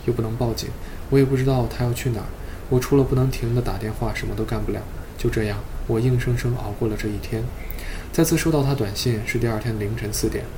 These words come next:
他说：“对不起，我会用一辈子补偿你的。”到这时候，我当然知道发生了什么。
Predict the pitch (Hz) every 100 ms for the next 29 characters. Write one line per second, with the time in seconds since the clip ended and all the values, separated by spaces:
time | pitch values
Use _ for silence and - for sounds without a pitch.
0 | - 110 113 110 - 117 - - - -
1 | - 110 113 110 107 - 113 - 92 -
2 | - 90 - 107 - - - - - -
3 | - 131 127 135 117 - - 113 104 -
4 | - - 101 110 107 110 - 101 - 110
5 | 107 110 104 -